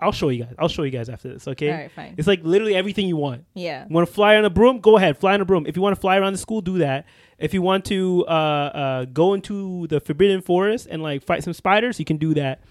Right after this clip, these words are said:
Speaker 1: If you wanna go and, like, visit, because it's pla-, this, it takes place a hundred years before Harry Potter, the actual game, or the
Speaker 2: Oh,
Speaker 1: movie, I
Speaker 2: the
Speaker 1: mean.
Speaker 2: movie, yeah.
Speaker 1: So, like, you won't see those characters, but at least you'll see the room. The places will look familiar.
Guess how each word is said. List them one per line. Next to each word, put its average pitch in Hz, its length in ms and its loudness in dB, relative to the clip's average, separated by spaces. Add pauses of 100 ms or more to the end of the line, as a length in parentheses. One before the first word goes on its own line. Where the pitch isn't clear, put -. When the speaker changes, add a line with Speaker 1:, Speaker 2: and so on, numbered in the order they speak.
(300)
Speaker 1:
If 151 120 -10
you 170 80 -6
wanna 190 240 0
go 185 320 2
and, 160 200 -2
like, 147 220 -4
visit, 165 360 0
because 170 260 -2
it's 143 100 -16
pla-, 185 180 -2 (100)
this, 143 180 -12
it 151 220 -10
takes 165 180 -4
place 151 220 -6
a 143 80 -8
hundred 147 240 -6
years 143 180 0
before 135 480 -4
Harry 123 200 -6
Potter, 127 260 -8
the 120 120 -8
actual 120 200 -10
game, 135 320 -8 (580)
or 143 220 2
the 147 140 0
Speaker 2:
Oh, 139 40 -6
Speaker 1:
movie, 147 280 -2
I 165 40 0
Speaker 2:
the 165 40 -2
Speaker 1:
mean. 175 220 -4
Speaker 2:
movie, 175 200 -16
yeah. 160 220 -14
Speaker 1:
So, 156 240 0
like, 147 420 -2 (340)
you 151 160 -10
won't 190 160 0
see 190 240 -4
those 151 240 6
characters, 214 360 0
but 170 120 0
at 156 60 0
least 175 200 -4
you'll 160 100 -4
see 160 320 -12
the 139 160 -6
room. 151 400 -2
The 147 100 -2
places - 480 -2
will 143 80 2
look 143 140 2
familiar. 127 500 -2